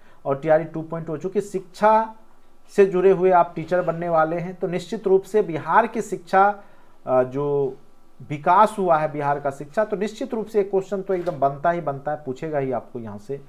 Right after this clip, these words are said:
एक या दो क्वेश्चन, हर एक बार पूछा है, इस बार भी आपको पूछेगा ही, तो ये भी टॉपिक आपको कवर करवा ही देते हैं।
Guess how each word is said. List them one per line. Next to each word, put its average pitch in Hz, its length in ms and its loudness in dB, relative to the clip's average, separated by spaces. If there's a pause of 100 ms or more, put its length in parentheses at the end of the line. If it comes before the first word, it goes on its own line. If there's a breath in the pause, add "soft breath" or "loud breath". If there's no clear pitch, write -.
(240 soft breath)
एक 131 180 -6
या 113 60 -2
दो 113 140 -8
क्वेश्चन, 113 300 -12
हर 143 140 -6
एक 156 160 -8
बार 151 140 2
पूछा 131 320 -8
है, 151 140 -10 (200)
इस 127 160 -16
बार 127 180 -4
भी 143 160 -8
आपको 123 240 -6
पूछेगा 123 440 -8
ही, 107 100 -6 (520 soft breath)
तो 127 60 -6
ये 143 140 -4
भी 151 120 -8
टॉपिक 139 400 -6
आपको 123 200 -6
कवर 117 260 -10
करवा 107 300 -6
ही 127 120 -6
देते 127 280 -8
हैं। 120 200 -16